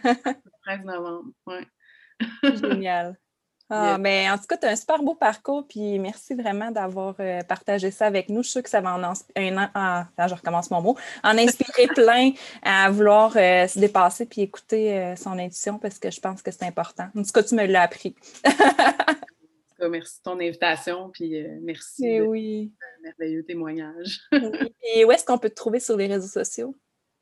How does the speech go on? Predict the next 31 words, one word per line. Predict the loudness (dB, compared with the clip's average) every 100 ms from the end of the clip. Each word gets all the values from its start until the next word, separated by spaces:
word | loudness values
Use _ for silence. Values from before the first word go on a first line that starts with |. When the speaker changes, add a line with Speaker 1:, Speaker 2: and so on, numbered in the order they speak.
| -4
Speaker 2:
Euh, | 0 2 2 2
sur | 0 0
Instagram, | 2 2 2 0 0 -4 -4 -2 0 -2 0 -2 -4
sur | -8
Instagram, | -10 -4 -4 -2 -4 -6 -10
je | -12
suis | -10
vraiment | -8 -10
plus | -12 -10
facile, | -10 -10 -14 -10 -6
euh, | -6 -6 -10 -12 _ _
plus | -20
facile, | -14 -14 -12 -16 -12
euh, | -10 -10 -12 -16 -20
c'est | _
plus | _
facile | -20 -20 _ -12
de | -10
me |
parler | -10 -12 -14 -18
sur | -16
Instagram. | -12 -8 -6 -4 -4 -6 -6
Euh, | -4 -2 -2 -4 -8
Créatrice | -10 -4 -4 -4 -6 -6
Intuitive, | -8 -12 -12 -8 -2 -2
ça, | -2 -12
c'est | -12
mon | -8 -6 -6 -8
profil | -8 -10 -8 -10 -10 -10
coaching | -10 -8 -8
business. | -8 -8 -6 -8 -10